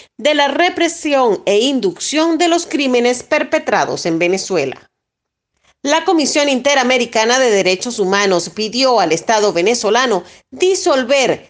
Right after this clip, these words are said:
las Fuerzas de Acciones Especiales, faes, luego de los hechos violentos que se registraron entre el ocho y nueve de enero en la parroquia La Vega de Caracas, en los que fueron asesinadas al menos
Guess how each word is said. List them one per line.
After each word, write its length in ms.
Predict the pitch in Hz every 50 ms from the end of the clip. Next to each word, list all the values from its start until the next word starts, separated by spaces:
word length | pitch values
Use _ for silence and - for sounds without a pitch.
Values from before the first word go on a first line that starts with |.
| _ _ -
las 240 | - 170 170 - -
Fuerzas 400 | 196 196 196 190 - 240 233 233
de 80 | 214
Acciones 460 | 190 180 - - 226 214 220 214 214
Especiales, 680 | 240 240 233 - 185 175 - 214 220 214 202 196 185 - 190 -
faes, 540 | - - 254 262 269 294 330 370 359 370 - - - _ _ -
luego 320 | 262 320 339 349 392 392
de 80 | 370 311
los 180 | 262 240 - 285
hechos 340 | 262 262 302 294 262 233
violentos 640 | 226 233 226 226 233 262 285 302 285 - 226 190 - -
que 100 | - 214
se 160 | 214 226 208
registraron 720 | 220 240 277 277 254 254 247 - 240 247 247 240 240 240
entre 380 | 226 220 214 220 202 196 190
el 120 | 180 185 208
ocho 400 | 233 277 330 330 - 359 370 311
y 120 | 240 208
nueve 360 | 202 196 214 220 220 208 214
de 220 | 175 185 175 170 165
enero 380 | 165 170 180 202 226 254 277
en 160 | 240 190 180 185
la 160 | 202 196 -
parroquia 500 | 175 160 - 185 202 196 - 202 196 180
La 140 | 170 165 160
Vega 300 | 165 208 214 208 190 180
de 120 | 160 -
Caracas, 480 | - 165 175 220 277 285 - 311 320 - - - - - _ _
en 160 | 339 349 359
los 140 | 392 359 -
que 120 | 294 285
fueron 340 | 285 269 262 262 262 262 233
asesinadas 800 | 202 190 254 262 269 311 285 269 226 190 180 185 190 190 - - -
al 140 | 294 294
menos 360 | 269 254 233 214 214 220 214